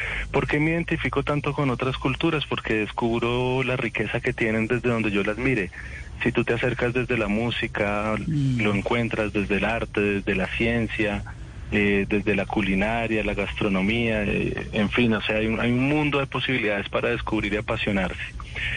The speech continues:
Speaker 1: Y creo que cada vez se hace más, más visible y más fácil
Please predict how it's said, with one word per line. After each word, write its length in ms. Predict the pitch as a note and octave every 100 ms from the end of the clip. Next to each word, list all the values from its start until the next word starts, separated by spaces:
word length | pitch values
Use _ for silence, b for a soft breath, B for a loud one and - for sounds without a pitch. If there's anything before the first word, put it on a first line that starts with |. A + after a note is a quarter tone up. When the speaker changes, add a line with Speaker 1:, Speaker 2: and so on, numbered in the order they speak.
| B
Speaker 1:
Y 120 | -
creo 160 | - C3
que 100 | D#3
cada 300 | - D3 C#3
vez 120 | C#3+
se 80 | D3
hace 180 | C#3 D3
más, 340 | D3 C#3 C#3 C3 -
más 380 | B2+ C3 C3+ B2
visible 720 | C3+ - D3 B2 G2+ A2 C3 - - - - - -
y 160 | A#2+ A2+
más 220 | A2 A#2 -
fácil 460 | C3 G#2+ - C3+